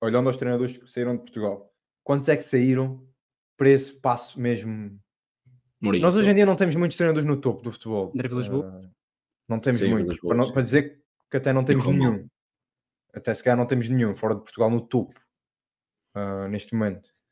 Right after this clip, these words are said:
Speaker 1: Eh, os que saíram daqui, os, ou seja, os que chegaram ao topo nunca foi diretamente daqui,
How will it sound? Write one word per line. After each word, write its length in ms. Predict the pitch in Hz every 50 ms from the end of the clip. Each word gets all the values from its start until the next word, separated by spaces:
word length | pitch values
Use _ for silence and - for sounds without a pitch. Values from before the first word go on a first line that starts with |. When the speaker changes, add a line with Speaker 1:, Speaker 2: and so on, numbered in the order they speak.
| _ _ _ _ _ _ _ _ _ -
Speaker 1:
Eh, 440 | 107 101 101 101 101 104 104 - - _ _ -
os 160 | 170 151 -
que 80 | - -
saíram 280 | - 202 196 180 185 180
daqui, 600 | 175 175 175 - 185 185 196 214 - - - -
os, 140 | - 180 165
ou 140 | - - 185
seja, 240 | 151 160 175 156 -
os 140 | - 208 -
que 80 | - -
chegaram 260 | 190 196 190 190 180
ao 80 | 180
topo 300 | 180 - 226 208 208 - 214
nunca 160 | 214 - 214
foi 160 | 196 - 202
diretamente 440 | 180 180 185 170 - 170 170 156 139
daqui, 440 | 170 160 - - 117 101 - -